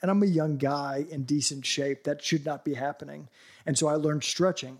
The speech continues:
Oh, all of a sudden I stretched and I was able to be freed up all the time <laughs> to be able to go and minister.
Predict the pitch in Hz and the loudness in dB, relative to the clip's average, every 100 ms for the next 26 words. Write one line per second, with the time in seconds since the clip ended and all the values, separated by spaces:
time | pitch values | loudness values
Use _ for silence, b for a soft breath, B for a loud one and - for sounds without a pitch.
0 | - 185 147 - 156 165 143 156 156 143 | 0 2 2 0 0 0 -2 -2 -4 -6
1 | 147 127 - 165 151 156 - - b b | -4 0 0 2 2 0 -4 -8 b b
2 | b - 143 143 135 147 147 143 131 135 | b -2 0 2 2 0 -2 -6 -10 -6
3 | 131 - 156 151 - - 151 151 - 143 | -6 -2 0 0 -2 0 2 0 -2 0
4 | 165 180 151 156 - 175 160 143 - 190 | 2 2 2 0 2 2 2 0 2 2
5 | 175 165 160 165 151 - 147 | 4 4 4 2 2 0 0